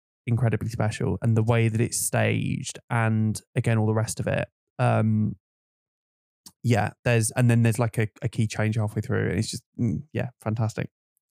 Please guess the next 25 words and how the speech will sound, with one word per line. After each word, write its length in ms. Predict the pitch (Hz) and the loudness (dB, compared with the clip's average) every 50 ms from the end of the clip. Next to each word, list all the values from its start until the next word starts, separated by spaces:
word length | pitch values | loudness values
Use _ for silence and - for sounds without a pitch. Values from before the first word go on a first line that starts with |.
| _ _ _ _ _ - | _ _ _ _ _ 0
And 140 | 131 123 120 | 2 4 4
I 120 | 120 127 | 4 4
think 200 | 127 143 131 123 | 4 4 2 2
it's 140 | 95 113 - | 2 2 2
one 220 | 127 123 120 117 | 2 4 4 4
that 160 | 117 117 - | 2 2 0
you, 180 | - 120 117 113 - | 2 2 2 2 2
if 160 | 123 120 - | 0 -2 2
you 220 | 127 123 117 110 127 | 2 2 4 2 2
heard 220 | - 113 107 104 | 2 2 2 2
it, 140 | - - - | 0 -2 -2
you 160 | 113 110 107 | -2 -2 0
would 160 | 110 113 110 | 0 2 2
actually 460 | 117 107 - - - - 107 107 107 - - | 0 0 -2 -4 -4 -4 -2 -2 -2 -2 -2
be 140 | - 117 113 | -2 0 0
like, 180 | 110 107 98 101 | 2 0 0 0
"No, 140 | 110 107 113 | 0 0 0
this 180 | 117 113 - | -2 -4 -4
is, 200 | - 110 117 - - _ _ _ _ _ _ _ _ _ - - - _ - | -6 -8 -8 -8 -12 _ _ _ _ _ _ _ _ _ -16 -16 -14 _ -4
I, 80 | - | -4
I 20 | - | -2
don't 200 | - 110 104 110 | 0 0 0 0
hate 180 | - 110 - - | -2 -2 -4 -2
Frozen 260 | - - 110 113 - | -2 -2 -2 -2 0
anymore." 320 | - 82 - - 120 120 | -2 0 0 0 -2 -2